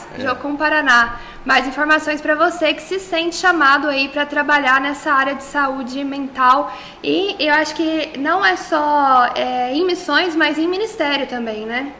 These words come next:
Speaker 2: É.
Speaker 1: É, a gente tem também lá o, o, essa faculdade de ministérios cristãos, que eu acho que a gente já tem,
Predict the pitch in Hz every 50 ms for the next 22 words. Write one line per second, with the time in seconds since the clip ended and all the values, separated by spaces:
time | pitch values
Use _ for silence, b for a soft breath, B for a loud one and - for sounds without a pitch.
0 | - - - - - - B B B B B B B B B - - - - 247
1 | 240 247 247 240 240 240 240 240 - - - - - - - - - - - -
2 | - - - 139 143 123 117 - 151 151 131 170 214 208 - - - - 196 214
3 | 226 220 208 - 160 135 135 135 147 156 151 139 131 131 131 127 135 131 127 120
4 | 120 117 117 113 107 92 85 80 98 104 107 107 104 101 101 101 101 98 113 120
5 | 117 - 123 107 - 120 117 - 139 127 123 135 135 143 160 180 165 147 123 110
6 | 120 120 127 123 120 117 117 - - 120 120 117 113 - - - 147 135 - -
7 | - 139 147 175 190 185 - - 143 131 135 135 135 - 139 120 113 135 139 131
8 | - - - 127 131 117 - - 127 127 135 139 151